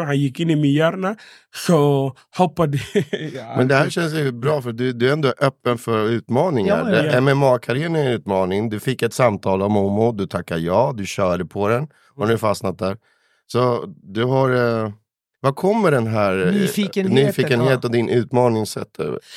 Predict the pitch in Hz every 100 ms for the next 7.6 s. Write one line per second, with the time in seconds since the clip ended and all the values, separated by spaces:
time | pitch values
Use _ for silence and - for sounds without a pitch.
0 | - - 165 185 185 208 208 208 196 262
1 | 202 202 180 190 196 247 285 160 - 302
2 | 294 196 - 175 190 151 - 170 165 156
3 | 160 139 147 175 143 127 - 170 - _
4 | - 147 208 208 - 170 170 147 156 147
5 | 135 123 110 - - 156 160 160 160 208
6 | - 170 151 143 139 135 131 - 147 143
7 | 139 - 143 139 139